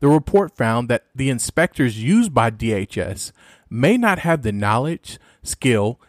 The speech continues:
and abilities to fully support the program's cybersecurity-related missions.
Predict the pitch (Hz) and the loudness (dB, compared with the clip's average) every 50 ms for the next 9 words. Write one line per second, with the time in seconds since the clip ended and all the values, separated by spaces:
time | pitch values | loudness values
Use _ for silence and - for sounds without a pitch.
0 | _ - - 165 170 165 151 139 131 165 208 240 190 123 110 107 107 117 - - | _ -4 0 0 2 0 0 2 2 4 4 4 2 0 -2 -4 -8 -8 -12 -8
1 | - 180 - - _ - 170 180 196 214 226 - - 254 - - - 120 117 117 | -6 -6 -6 -4 _ 2 2 2 2 2 0 -2 -2 -4 -4 0 2 2 2 2
2 | 123 - 180 - - - 127 120 120 113 117 120 120 131 135 - - - 113 113 | 2 0 -4 -4 0 2 2 2 2 2 0 -2 -2 -2 -4 -6 -6 -2 0 0
3 | 127 139 165 170 - - 208 - - 151 131 120 120 123 131 143 147 151 151 127 | 0 0 0 -2 -2 -4 -10 -4 0 2 2 2 2 0 0 -2 -2 -2 -2 -2
4 | 107 95 98 101 107 - 143 165 180 170 - - 85 - _ _ - - - | -2 -4 -4 -6 -10 -8 -4 -2 -2 -2 -2 -6 -12 -16 _ _ -16 -16 -16